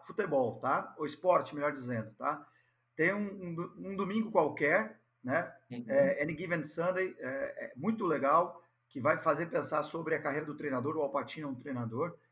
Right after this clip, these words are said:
Speaker 1: eu acho esse bom. Duelo de Titãs, filme também antigo, também que eu acho bem interessante. Meu Nome é Rádio, pra falar sobre a questão da inclusão dentro do, do esporte, acho também legal.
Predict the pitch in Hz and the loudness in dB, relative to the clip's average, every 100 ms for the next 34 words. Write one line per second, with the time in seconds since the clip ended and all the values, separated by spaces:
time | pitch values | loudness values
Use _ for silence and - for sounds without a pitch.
0 | - 135 - 143 - 110 120 160 165 _ | -10 -8 -8 -10 -14 -8 -6 -6 -8 _
1 | _ _ _ 139 175 220 214 - 160 - | _ _ _ 2 6 6 4 -4 -8 2
2 | 180 190 - 175 165 160 160 156 - 165 | 4 4 -2 -8 -8 -6 -4 -4 -6 -8
3 | 165 160 151 147 151 - 113 156 185 156 | -8 -8 -6 -4 -4 -4 0 0 0 -6
4 | 123 - 139 165 - _ _ _ - 180 | -6 -8 -8 -8 -12 _ _ _ -2 4
5 | 196 180 135 165 - 202 - - - 156 | 6 6 6 4 4 -2 -10 -12 -4 -2
6 | 156 151 147 151 - 151 147 143 147 123 | -2 -4 -8 -10 -10 -8 -8 -10 -12 -8
7 | 143 139 - 127 123 - 131 - 131 156 | -6 -6 -10 -16 -16 -18 -20 -12 0 0
8 | 160 - _ _ _ - 139 - - 131 | 0 -8 _ _ _ -6 -6 -6 -6 -2
9 | 139 117 - _ 135 135 120 147 165 - | -2 -2 -8 _ 0 2 4 4 2 -2